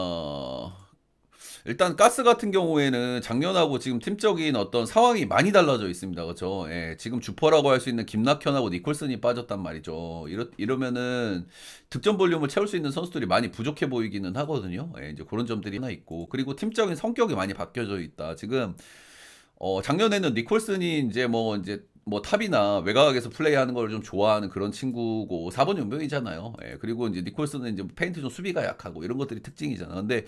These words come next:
올해는 둘 다 오 번 용병을 뽑았어요. 예, 지금 다들 아시다시피 라고나를 데려왔고, 그리고 마티안 같은 경우는 작년에 이제 포시에서 좀 임팩트 있는 활약을 했고,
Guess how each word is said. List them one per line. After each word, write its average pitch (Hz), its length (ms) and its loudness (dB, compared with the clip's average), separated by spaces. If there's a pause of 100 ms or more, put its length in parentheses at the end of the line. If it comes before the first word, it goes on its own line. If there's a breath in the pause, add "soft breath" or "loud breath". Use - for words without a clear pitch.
(220 loud breath)
올해는 170 400 6
둘 139 160 -2
다 151 60 4
오 104 160 2
번 202 160 4
용병을 127 340 -2
뽑았어요. 87 720 -4
예, 69 300 -12 (100)
지금 98 520 -8
다들 123 260 2
아시다시피 98 480 0
라고나를 98 760 0
데려왔고, 87 720 -8 (380 loud breath)
그리고 117 340 -2
마티안 165 400 6
같은 151 220 2
경우는 135 200 2
작년에 127 300 0
이제 107 140 -2
포시에서 175 640 2
좀 110 120 -6
임팩트 143 360 -2
있는 110 180 -2
활약을 117 400 -2
했고, 87 500 -8